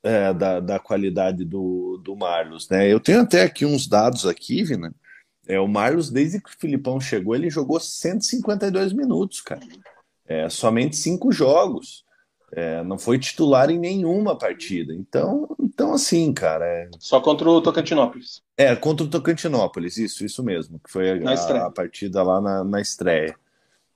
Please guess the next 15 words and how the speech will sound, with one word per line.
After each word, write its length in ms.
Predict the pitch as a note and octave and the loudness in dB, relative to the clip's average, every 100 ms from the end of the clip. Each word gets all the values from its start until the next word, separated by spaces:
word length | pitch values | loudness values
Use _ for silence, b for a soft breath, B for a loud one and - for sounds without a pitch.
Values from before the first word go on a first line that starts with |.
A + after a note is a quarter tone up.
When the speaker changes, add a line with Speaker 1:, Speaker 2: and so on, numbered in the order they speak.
| - | -6
Speaker 1:
É, 420 | F2 F2+ E2 - | -4 -4 -6 -6
então, 300 | G#2+ G#2+ D#3 | -6 2 2
assim, 200 | G3+ G#3+ | 4 4
é 80 | F3+ | 4
muito 300 | D#3 F#3 B3 | 4 4 2
pouco. 500 | - D#3+ F3+ A3 - | 2 4 6 4 0
O 40 | |
Marlos 360 | A2+ A2 D3 D3+ | -4 -2 -4 -8
ficou 320 | - E3 E3+ E3 | -6 -2 -2 0
quase 260 | D3+ E3 | -2 -2
quatro 300 | - F#3+ - | -2 -4 -2
meses 440 | B3 D#3+ F#3 D#3 - | -4 -2 -2 -4 -8
parado, 560 | - F#2+ F2+ G2+ A#2+ | -4 -2 0 -2 -4
sem 220 | F#2+ A2 G2+ | -8 -10 -6
jogar. 500 | G#2+ E2+ E2+ A2+ | -6 -4 -2 -2